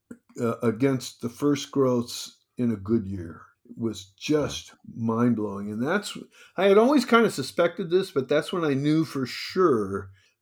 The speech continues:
that you will never make great wine if you sterile filter it, because it's microbial.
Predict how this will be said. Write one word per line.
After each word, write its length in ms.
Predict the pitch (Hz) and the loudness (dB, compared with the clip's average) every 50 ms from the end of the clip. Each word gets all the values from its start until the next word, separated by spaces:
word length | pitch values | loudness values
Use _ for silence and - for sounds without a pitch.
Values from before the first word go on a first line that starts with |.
| - 117 | -12 -4
that 380 | 113 120 120 117 110 101 - | 0 2 2 2 2 0 -2
you 100 | 131 117 | 0 0
will 140 | 117 123 117 | 2 2 2
never 400 | 117 123 135 143 147 156 156 143 | 0 2 4 4 4 4 2 2
make 260 | 139 131 127 120 120 | 2 2 0 -2 -2
great 320 | - 131 127 123 117 117 123 | 0 2 4 4 2 2 0
wine 340 | 123 120 113 107 101 98 | -2 -2 -2 -2 -4 -8
if 140 | 98 95 95 | -8 -10 -10
you 80 | - 92 | -12 -14
sterile 380 | - - - 113 104 92 92 | -12 -10 -8 -6 -6 -6 -8
filter 380 | 95 - - - 95 - - - | -10 -12 -16 -16 -16 -16 -18 -20
it, 100 | - _ _ _ _ _ _ - | -20 _ _ _ _ _ _ -20
because 340 | 101 95 - 127 120 117 127 | -18 -10 -4 -2 -2 -2 -2
it's 160 | 120 - - | -6 -6 -4
microbial. 720 | 143 143 143 143 - 185 214 240 233 160 - - - - | -2 -2 0 4 4 6 6 4 4 0 -4 -8 -10 -18